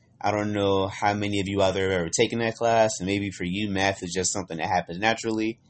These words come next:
Well, at one point in my life, I convinced myself that math just wasn't for me, and that was because I couldn't see the usefulness inside normal life.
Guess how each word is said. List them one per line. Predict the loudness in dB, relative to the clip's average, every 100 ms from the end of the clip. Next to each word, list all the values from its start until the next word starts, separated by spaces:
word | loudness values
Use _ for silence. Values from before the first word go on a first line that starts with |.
| _ _ _ -2
Well, | 2 4 4 2 _ _ _ _ _ _ _ _ -4
at | -2 2
one | 0
point | 2 0
in | 2
my | 6
life, | 8 6 6
I |
convinced | 2 0 -2 -2
myself | -4 -2 -2 -2
that |
math | -2 0 0 -2 -4
just | -4 -4
wasn't | -2 -2 -4
for | -4 -4
me, | -6 -10 -18 _ _ -8
and | -2
that | -2
was | -2
because | -6 -6 -2
I | -2
couldn't | -2 -4 -4
see | -6 -4
the | -4 -2 -4 -8 _ _ _ -6
usefulness | -2 0 0 -2 -2 -2
inside | -2 0 2 0
normal | -2 -4 -2
life. | -2 -2 -8 -18